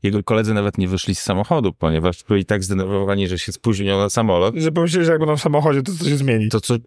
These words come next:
Speaker 1: co, cokolwiek zmieni, więc tata tylko wszedł, rozejrzał się. Taki uśmiech narysował się na jego twarzy, po czym wyszedł. Wrócił do samochodu i wrócili do Seattle i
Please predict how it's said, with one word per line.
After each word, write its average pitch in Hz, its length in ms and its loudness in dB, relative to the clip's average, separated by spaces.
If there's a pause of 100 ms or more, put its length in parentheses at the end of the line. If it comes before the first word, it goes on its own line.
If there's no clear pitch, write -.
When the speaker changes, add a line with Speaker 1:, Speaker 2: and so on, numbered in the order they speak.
(160)
Speaker 1:
co, 127 120 2
cokolwiek 95 540 0
zmieni, 98 440 0
więc 104 280 -2
tata 92 240 0
tylko 82 240 -2
wszedł, 127 380 -2
rozejrzał 113 540 2
się. 139 280 0 (600)
Taki 80 220 -2
uśmiech 90 320 0
narysował 80 360 2
się - 120 -2
na 76 60 2
jego 76 180 2
twarzy, 104 580 0
po - 80 -12
czym 87 140 2
wyszedł. 170 280 2 (1040)
Wrócił 90 220 0
do 92 80 0
samochodu 123 600 0 (100)
i 90 380 0
wrócili 87 300 0
do 80 80 0
Seattle 80 400 0
i 73 140 -4